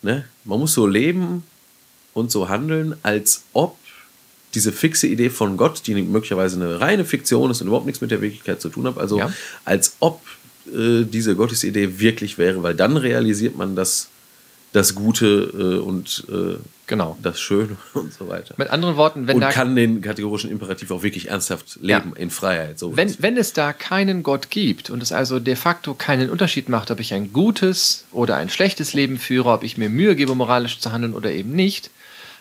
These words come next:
Speaker 2: dann wird diese Welt vermutlich auch gleichgültig im Sinne von, alles ist im Prinzip egal.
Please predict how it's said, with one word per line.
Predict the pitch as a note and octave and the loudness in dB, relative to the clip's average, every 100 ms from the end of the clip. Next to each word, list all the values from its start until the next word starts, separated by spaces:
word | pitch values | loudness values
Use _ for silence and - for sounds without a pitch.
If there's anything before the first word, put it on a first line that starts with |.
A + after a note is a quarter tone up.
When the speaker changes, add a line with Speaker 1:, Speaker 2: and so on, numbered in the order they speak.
| _ _ _ _ - | _ _ _ _ -14
Speaker 2:
dann | B2+ C3+ D#3+ C#3 | -2 -2 0 -2
wird | D3 C#3+ | -4 -4
diese | C3 A2+ | -4 2
Welt | B2 C#3 - - _ _ _ _ _ _ _ - | 2 2 -2 -14 _ _ _ _ _ _ _ -10
vermutlich | B2 B2+ C#3+ D3 - | -4 -4 -4 -8 -4
auch | C#3 - | -4 0
gleichgültig | B2+ A2+ A#2+ F3 F#3+ - - | 2 2 0 2 2 2 -6
im | A2 | -4
Sinne | C#3 C#3+ | -4 -4
von, | - D3 D#3+ F3+ _ _ - | 0 0 0 -8 _ _ 0
alles | A#2+ C#3 - | 2 0 -4
ist | C#3 - - _ _ _ _ _ - | -8 -8 -16 _ _ _ _ _ -8
im | B2+ | -4
Prinzip | B2 B2+ - | -4 -4 -4
egal. | B2 E2+ G#1 | 2 2 0